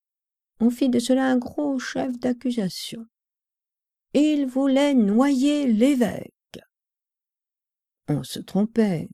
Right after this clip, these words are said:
Bonivard n'était pas d'un caractère violent. Mais il avait de l'ambition, et, sans faire du mal à l'évêque, il en voulait secrètement à l'évêché.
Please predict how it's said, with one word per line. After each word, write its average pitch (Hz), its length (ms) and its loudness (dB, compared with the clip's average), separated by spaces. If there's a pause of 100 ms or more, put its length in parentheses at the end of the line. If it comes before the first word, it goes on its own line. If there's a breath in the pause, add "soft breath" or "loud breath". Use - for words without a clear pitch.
(920)
Bonivard 143 480 0
n'était 147 240 -2
pas 156 160 -2
d'un 139 220 -6
caractère 147 520 -6
violent. 208 480 0 (2000)
Mais 220 160 4
il 262 140 2
avait 262 180 4
de 214 100 4
l'ambition, 156 800 -2 (200)
et, 226 240 0
sans - 240 -14
faire 156 240 -4
du 151 120 -2
mal 160 260 0
à - 80 -8
l'évêque, 226 440 0 (580)
il 185 120 0
en 220 80 2
voulait 269 240 0
secrètement 165 640 0
à 160 160 -2
l'évêché. 151 640 -2